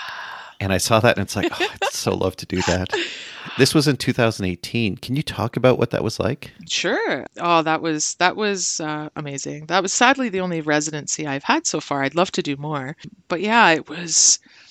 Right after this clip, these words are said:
Speaker 2: I'll never forget when I got the email. They're like, "Oh, we'd love to have you." I was like, I think I'm, I jumped up and down and screamed, and, uh, you know, <laughs> I kinda went crazy because I was like, A, I love Algonquin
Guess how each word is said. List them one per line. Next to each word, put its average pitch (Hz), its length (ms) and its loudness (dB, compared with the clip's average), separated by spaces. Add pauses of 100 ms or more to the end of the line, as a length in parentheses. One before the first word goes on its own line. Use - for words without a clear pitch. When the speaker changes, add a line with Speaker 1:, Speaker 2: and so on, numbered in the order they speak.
(140)
Speaker 2:
I'll 175 100 2
never 208 160 6
forget 196 240 0
when 175 100 -4
I 165 60 -4
got 160 160 -6
the 156 160 -6
email. 147 320 -6
They're 156 120 -12
like, 151 240 -8
"Oh, 226 180 4
we'd 180 180 -2
love 165 160 0
to 147 100 -10
have 156 220 0
you." 151 120 -6
I 139 120 -6
was 151 180 -4
like, - 320 -4
I 151 60 -2
think 175 180 0
I'm, 147 160 2 (400)
I 151 80 0
jumped 147 300 4
up 143 160 -4
and 139 80 -4
down 139 280 0
and 139 120 -6
screamed, 139 500 -2
and, 135 180 -10 (320)
uh, - 140 -8
you - 80 -12
know, - 140 -8
<laughs> - 80 -10
I 214 240 6
kinda 208 260 4
went 170 140 0
crazy 151 380 -2
because 151 280 -8
I 143 60 -2
was 143 160 -6
like, 135 260 -10 (500)
A, 180 160 8
I 170 60 8
love 147 220 4
Algonquin - 640 -6